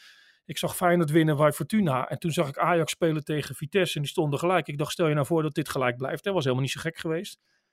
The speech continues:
En dan is het over twee weken, eh, eh, Ajax-Feyenoord. En stel nou dat Feyenoord die wedstrijd wel wint, omdat eigenlijk iedereen in Rotterdam die een beetje heeft weggestreept, hè. Daar verliezen we altijd, dus die zullen we wel verliezen en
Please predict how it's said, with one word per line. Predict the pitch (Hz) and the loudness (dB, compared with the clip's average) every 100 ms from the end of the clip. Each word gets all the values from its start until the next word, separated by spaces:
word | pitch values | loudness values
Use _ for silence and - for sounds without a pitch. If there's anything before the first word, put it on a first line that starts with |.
| _ _ _ _ | _ _ _ _
En | - 165 | -4 0
dan | 151 147 | 0 0
is | 147 | -4
het | - | -2
over | 135 147 | -2 0
twee | 165 147 | 2 4
weken, | 143 139 139 | 4 0 0
eh, | 131 123 127 127 | 0 0 -2 -4
eh, | - 131 139 | -6 -8 -8
Ajax-Feyenoord. | 139 143 123 - 147 156 180 | -4 -2 -2 -4 -2 -2 -4
En | 165 | -4
stel | - 180 170 | 0 2 4
nou | 156 | 2
dat | 160 | 0
Feyenoord | - 160 143 | 2 2 2
die | 175 | 0
wedstrijd | 151 - 123 | -2 -2 6
wel | 175 208 | 6 8
wint, | 175 135 | 4 4
omdat | 135 131 | -2 0
eigenlijk | 139 135 190 | 0 0 -2
iedereen | 156 147 147 | 0 2 4
in | |
Rotterdam | 147 143 143 139 | 2 2 2 2
die | 135 | 2
een | 139 | 0
beetje | 139 - | 0 0
heeft | 127 | 0
weggestreept, | 165 180 - 165 131 127 | 0 -2 -6 -2 -2 -2
hè. | 156 | -4
Daar | 143 | -4
verliezen | 127 151 143 | -4 -2 0
we | |
altijd, | 135 143 | 0 0
dus | 135 | -4
die | - 131 | -6 -4
zullen | 143 | -2
we | 131 | 0
wel | 131 | 0
verliezen | 123 147 | 0 -2
en | 147 | -2